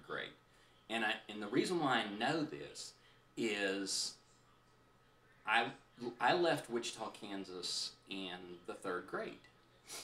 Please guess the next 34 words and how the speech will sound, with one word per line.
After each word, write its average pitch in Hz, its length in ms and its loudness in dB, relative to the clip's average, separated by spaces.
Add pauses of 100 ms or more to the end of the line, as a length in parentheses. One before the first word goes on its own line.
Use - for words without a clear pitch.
(1200)
And 120 540 0 (200)
I 110 140 2
didn't, 123 560 0 (960)
from 110 200 -4
third 127 240 2
grade 156 200 4
to 147 60 -2
fourth 117 300 -2
grade, 92 280 -2
I 90 120 -2
moved 95 220 -6
from 90 220 -6 (360)
Wichita, 139 360 0 (100)
Kansas 107 380 -4
to 95 340 -6
southeastern 98 640 0
Oklahoma, 90 560 -6 (400)
and 104 160 -6
there 120 160 2
were 135 260 2
no 123 160 2
comic - 440 -2
book - 280 -4
places 104 560 -2
in 170 220 0
southeastern 85 600 -2
Oklahoma, 85 540 -8 (460)
and 147 80 6
so 170 140 4
therefore 160 460 2
not 123 340 -2
that - 160 -6
many 139 140 2
people 135 340 -6